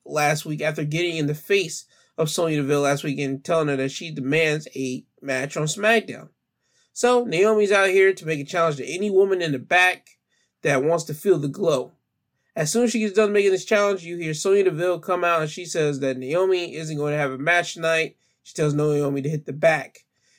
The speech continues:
Naomi says, "You know, I am gonna have a match tonight. And since you come out, since you came out here, why not you?" Sonya Deville ends up denying the challenge because she is no longer active wrestler and she is Naomi's boss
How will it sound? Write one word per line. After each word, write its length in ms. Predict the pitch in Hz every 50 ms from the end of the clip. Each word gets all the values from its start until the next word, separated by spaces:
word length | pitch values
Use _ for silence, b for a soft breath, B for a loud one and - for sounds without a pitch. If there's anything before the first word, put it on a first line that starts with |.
| _ _ -
Naomi 500 | 160 160 185 202 202 208 208 202 202 190
says, 340 | 180 - - 170 165 156 147
"You 120 | 160 170
know, 100 | 196 214
I 180 | 233 196 151 170
am 120 | 208 233
gonna 120 | 233 214 175
have 120 | 156 139
a 60 | 135
match 280 | 131 131 127 127 131 -
tonight. 280 | - 147 131 120 - -
And 100 | - 156
since 460 | 151 - 160 156 143 135 139 - - -
you 220 | - 180 220 220
come 200 | - 214 151 139
out, 280 | 135 127 131 131 131 131
since 320 | - - 147 143 147 -
you 100 | 240 233
came 180 | - 196 131 127
out 100 | 123 135
here, 200 | 131 147 160 _ _ _ -
why 240 | - 135 139 147 160
not 240 | 180 175 165 175
you?" 280 | 190 196 175 131 - _ _ _ _ _ _ _ _ _ _ _ _ _ _ _ _ _
Sonya 360 | - - - 170 170 165 165
Deville 240 | 156 151 151 160 151
ends 160 | 147 151 147
up 120 | 147 131 117
denying 400 | 139 131 139 147 147 147 139 135
the 60 | 123
challenge 460 | 120 - - 180 185 185 185 185 175
because 300 | 165 151 151 156 139 127
she 220 | - - 160 143
is 100 | 135 135
no 100 | 123 139
longer 300 | 135 131 131 123 123 - -
active 340 | 131 143 143 135 - - 139
wrestler 400 | 139 151 165 165 156 165 160 147
and 220 | - - 143 139
she 260 | 139 - 160 156 143 143
is 220 | 139 135 135 -
Naomi's 520 | - 143 127 127 131 135 131 135 131 131
boss 560 | 147 135 135 156 160 151 131 - - - -